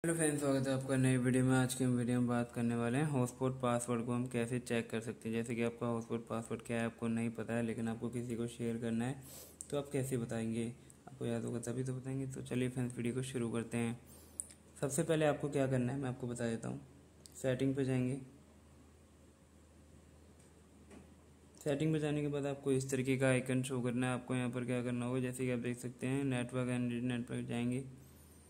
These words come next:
यहाँ पे जाने के बाद आपको इस तरीके का icon show करेगा। आपको, आपके यहाँ क्या करना है, hotspot and reading पे जाना है। Click करने के बाद आपको इस तरीके का आइकन शो करेगा। आपको यहाँ पर क्या करना होगा, वाईफाई hotspot पर जाना है।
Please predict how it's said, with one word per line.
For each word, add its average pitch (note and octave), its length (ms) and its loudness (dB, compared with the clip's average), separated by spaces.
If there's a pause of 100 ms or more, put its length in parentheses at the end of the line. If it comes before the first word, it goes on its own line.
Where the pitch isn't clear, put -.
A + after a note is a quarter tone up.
(460)
यहाँ C#3 200 2
पे D3 100 0
जाने C#3+ 200 4
के C#3+ 60 2
बाद C#3+ 140 2
आपको C#3 260 0
इस C3+ 180 0
तरीके C3+ 240 2
का C3 100 2
icon B2 360 0
show B2+ 180 -2
करेगा। A#2 380 0
आपको, A#2 220 -4
आपके C3 220 -2
यहाँ B2+ 140 -2 (260)
क्या B2+ 160 -4
करना B2 260 0
है, C#3 160 -4 (1120)
hotspot C#3 420 0
and C3+ 200 2
reading B2+ 320 2
पे B2+ 80 -2
जाना A#2 260 0
है। A#2+ 140 -2 (640)
Click C#3 220 -2
करने C3+ 160 0
के C3+ 60 0
बाद C3+ 140 -2
आपको C3+ 240 -2
इस C3 200 -2
तरीके C3 240 -2
का C3 100 -2
आइकन B2+ 360 -2
शो B2+ 180 -2
करेगा। B2+ 360 0
आपको C3 220 -4
यहाँ B2 140 -2
पर B2 160 -6
क्या B2+ 180 -4
करना B2 240 -2
होगा, B2 200 -4 (100)
वाईफाई A#2 340 -4
hotspot A#2 540 -6
पर B2 100 -4
जाना A#2+ 240 -2
है। C#3 140 -8